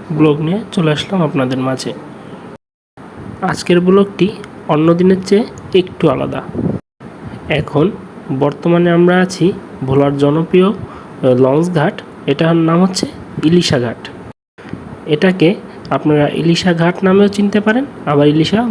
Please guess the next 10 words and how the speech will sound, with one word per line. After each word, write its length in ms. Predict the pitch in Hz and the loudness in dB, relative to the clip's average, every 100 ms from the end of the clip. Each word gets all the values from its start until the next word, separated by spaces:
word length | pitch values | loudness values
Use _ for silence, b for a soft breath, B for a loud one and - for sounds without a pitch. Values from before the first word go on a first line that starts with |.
| 156 | 4
লঞ্চ 180 | 151 165 156 | 4 2 2
ঘাট 120 | 151 156 | 0 2
নামেও 240 | 147 143 | 4 4
চিনতে 300 | 139 123 117 | 2 0 0
পারেন। 240 | 117 113 - _ _ - B B - | -4 -10 -12 _ _ -20 B B -6
এই 180 | 151 160 | 2 2
ঘাটটি 460 | 165 185 185 - 180 - - 156 | 4 0 2 2 2 0 -4 0
ইলিশা 320 | 156 160 156 | 0 2 2
লঞ্চ 280 | 143 143 160 160 | 2 2 0 0
ঘাট 140 | 202 | -2